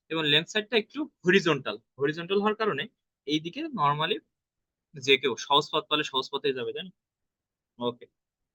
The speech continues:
এখন তাহলে আমরা বললাম যে আমাদের most ইনফেকশন কোন দিকে হয়? রাইট সাইডে হয়। তাহলে যদি আমি কোশ্চেন করি, কোন একটা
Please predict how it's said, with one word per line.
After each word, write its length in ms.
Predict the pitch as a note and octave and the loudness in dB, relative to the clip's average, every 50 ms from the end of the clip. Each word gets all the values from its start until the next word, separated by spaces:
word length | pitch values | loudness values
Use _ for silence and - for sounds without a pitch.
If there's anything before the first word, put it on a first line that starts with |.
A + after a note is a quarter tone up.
| _ _ _ _ _ | _ _ _ _ _
এখন 240 | - G3 A#3 D4 D4 B3 - - | -8 -4 0 0 0 0 0 2
তাহলে 200 | - G3 A3 A3 | 2 6 6 8
আমরা 180 | G3 G3+ A3+ A3 F#3 | 8 8 6 6 6
বললাম 180 | F3+ F3+ G3 G3+ G3+ | 6 6 6 4 6
যে 80 | G#3+ | 4
আমাদের 340 | G#3+ G#3 F#3+ F3+ F#3 G#3+ G3+ E3 D#3 | 4 4 4 2 2 2 2 2 2
most 220 | E3+ G#3 G#3 - - F#3 | 2 2 2 2 2 0
ইনফেকশন 420 | F3 E3 - G3+ G3+ - - A3+ A#3 B3 - _ _ _ _ _ _ - | 0 4 2 2 2 4 4 4 4 2 0 _ _ _ _ _ _ 0
কোন 80 | F#3 F3+ F#3 | 0 0 0
দিকে 180 | F3+ G3 G#3+ G#3 G3+ | 0 4 4 6 8
হয়? 140 | A3 A#3+ C#4+ - _ _ _ _ _ _ _ _ _ - | 6 4 4 0 _ _ _ _ _ _ _ _ _ 2
রাইট 200 | A3 G#3 G3 G3+ | 4 4 4 4
সাইডে 260 | - - C#3+ B2 B2 | 2 -2 0 0 -2
হয়। 180 | B2 A2+ A2+ - _ _ | -6 -6 -12 -14 _ _
তাহলে 320 | - F#3+ G#3+ A#3+ A#3 F3+ C3+ B2 _ _ _ _ _ _ _ | 2 4 4 6 6 6 6 4 _ _ _ _ _ _ _
যদি 160 | D3+ F#3 A3 B3+ B3+ | 4 4 4 4 4
আমি 120 | A#3 B3 A#3+ | -2 -2 4
কোশ্চেন 300 | - F#3+ G3 - G3+ F3+ | 4 4 4 4 -2 -2
করি, 200 | E3+ D#3 C3 C3 C#3 _ _ _ _ _ _ _ _ _ _ _ _ _ - | 2 2 2 2 0 _ _ _ _ _ _ _ _ _ _ _ _ _ 2
কোন 100 | G3+ G#3 A3 | 4 6 6
একটা 180 | A3 G#3+ A3+ | 6 4 2